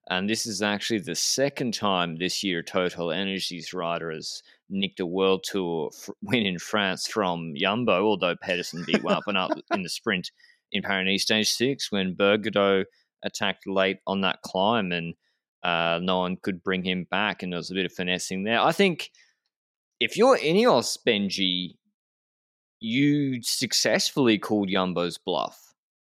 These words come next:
Speaker 1: because now you know actually they will pull. They
Speaker 2: Yep.
Speaker 1: will. Um, it, you know, that's why I sort of, if they were trying, if Jumbo were playing it cool, we don't care about the stage, we don't care about the jersey. Maybe they were trying to give the jersey away. I don't know.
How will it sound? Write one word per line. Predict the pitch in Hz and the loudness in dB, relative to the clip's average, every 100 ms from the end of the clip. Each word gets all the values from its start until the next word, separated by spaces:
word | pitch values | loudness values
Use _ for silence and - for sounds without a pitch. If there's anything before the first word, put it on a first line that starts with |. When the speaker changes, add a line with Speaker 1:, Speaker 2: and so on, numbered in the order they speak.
| _ | _
Speaker 1:
because | 117 - 123 117 110 - | -2 0 2 4 2 0
now | 117 151 | 2 2
you | 160 120 | 2 4
know | 113 110 107 - | 4 4 2 2
actually | 147 160 - 120 110 107 107 - _ _ _ _ - | -2 0 2 4 6 4 2 -6 _ _ _ _ -2
they | 131 139 | 2 4
will | 127 127 147 156 | 4 8 8 8
pull. | 147 147 120 71 - _ - | 4 4 4 2 -8 _ -2
They | |
Speaker 2:
Yep. | 113 104 | 0 2
Speaker 1:
will. | 127 175 107 - - _ _ _ _ - | 6 8 8 4 -12 _ _ _ _ 0
Um, | 117 117 113 110 110 113 113 - _ | 4 4 4 2 2 2 0 -6 _
it, | 101 117 - | -2 -2 -2
you | 120 | -2
know, | 123 120 | 2 4
that's | 131 139 - | 2 2 2
why | 131 123 120 | 4 4 4
I | 101 110 | 4 2
sort | 110 - 117 | 0 0 0
of, | 107 - - - - | -2 -4 -18 -14 -4
if | 113 | 0
they | 113 | 4
were | 107 117 120 | 6 6 4
trying, | - 113 | 2 0
if | 110 | 0
Jumbo | 117 117 110 | 0 2 4
were | 104 123 | 6 4
playing | 123 117 110 101 | 4 2 2 2
it | 82 | -2
cool, | - 107 127 | -2 0 2
we | 110 | 2
don't | 110 | 0
care | 98 110 | 2 2
about | 98 | 2
the | 82 | 0
stage, | - 98 104 | 2 2 2
we | 110 | 0
don't | 104 | -2
care | 101 | 0
about | 98 | 0
the | 92 | 0
jersey. | 95 98 95 110 117 | 0 0 0 -2 -2
Maybe | 107 98 98 | 0 0 2
they | 95 | 2
were | |
trying | 95 101 | 0 -2
to | 95 | -2
give | 95 107 | -6 -6
the | |
jersey | 110 117 117 | -2 -2 -2
away. | 120 127 | -2 0
I | 90 | 0
don't | 90 | -2
know. | 90 95 | -4 -6